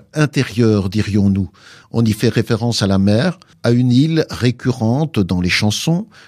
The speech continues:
le tout en simplicité et en émotion. C'est l'exploration de l'univers personnel d'une jeune femme sur des musiques et tempos idéalement adaptés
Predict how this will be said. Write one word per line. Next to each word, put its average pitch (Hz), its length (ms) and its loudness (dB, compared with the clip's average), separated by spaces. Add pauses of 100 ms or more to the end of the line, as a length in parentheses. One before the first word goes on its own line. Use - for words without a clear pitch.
le 131 140 0
tout 190 200 0
en 143 120 2
simplicité 147 1000 0
et 120 160 4
en 104 160 2
émotion. 110 580 0 (260)
C'est 120 220 0
l'exploration 120 720 0
de 123 120 -2
l'univers 117 520 0
personnel 123 560 0
d'une 110 220 0
jeune 117 260 0
femme 123 380 0
sur 95 240 -2
des 110 120 0
musiques 110 460 0
et 104 60 0
tempos 113 580 0 (100)
idéalement 120 540 2
adaptés 113 640 -2